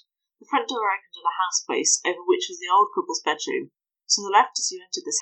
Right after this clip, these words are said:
house place, and at right angles with the entrance, was a door that led into the small parlour, which was Hester and Bessie's pride, although not half as comfortable as the house place, and never on any occasion used as a sitting room. There were shells and bunches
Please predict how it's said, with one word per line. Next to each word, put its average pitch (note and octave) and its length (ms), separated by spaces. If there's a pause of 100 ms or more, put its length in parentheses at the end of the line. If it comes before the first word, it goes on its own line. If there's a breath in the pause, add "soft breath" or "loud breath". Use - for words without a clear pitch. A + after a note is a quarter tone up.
house F#3 160
place, C#3+ 640
and F3+ 320
at F3+ 160
right A3 240
angles E3 400
with E3+ 80
the D#3+ 80
entrance, D#3+ 480
was - 160
a B3 80
door F#3 240
that E3+ 160
led E3+ 160
into D#3+ 160
the D#3 160
small F#3+ 240
parlour, - 400 (400 loud breath)
which - 160
was - 80
Hester - 320
and F3 80
Bessie's D#3+ 320
pride, D3+ 400 (340)
although - 240
not - 240
half - 240
as - 80
comfortable - 400
as D#3+ 160
the - 80
house - 320
place, - 480
and F#3 160
never G3+ 240
on F3+ 80 (160)
any G3 160
occasion F3+ 400
used - 240
as D3 160
a - 80
sitting C#3+ 400
room. C3+ 240 (720)
There F#3+ 80
were F3+ 80
shells A3+ 560
and F3+ 160
bunches - 320